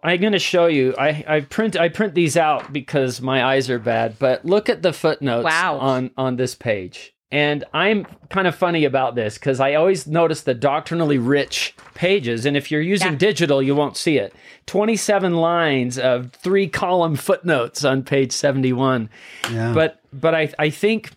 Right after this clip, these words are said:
Speaker 1: two things. They want, went to go get the law. People are coming from all different backgrounds, like the Come Follow Me manual said.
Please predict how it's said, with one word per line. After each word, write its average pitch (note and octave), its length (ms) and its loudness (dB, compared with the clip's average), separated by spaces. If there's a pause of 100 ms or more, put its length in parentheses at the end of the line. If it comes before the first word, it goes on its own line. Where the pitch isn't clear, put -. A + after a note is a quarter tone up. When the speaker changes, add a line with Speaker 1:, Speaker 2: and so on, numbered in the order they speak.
(120)
Speaker 1:
two A#3 160 2
things. A#2 380 -4 (180)
They E3 180 0
want, F#3+ 320 0
went G3 200 0
to G#3 80 0
go F3+ 300 2
get D#3 280 -2
the F3+ 80 2
law. C3 460 2 (180)
People F#3 300 0
are F#3 60 2
coming F3 280 -2
from C#3+ 200 -2
all C#3+ 140 2
different E3 320 -2
backgrounds, B2+ 520 -2
like B2+ 180 0
the B2+ 80 -2
Come C#3 200 -2
Follow C#3 280 2
Me C3 180 2
manual A#2+ 380 0
said. G#2+ 400 -4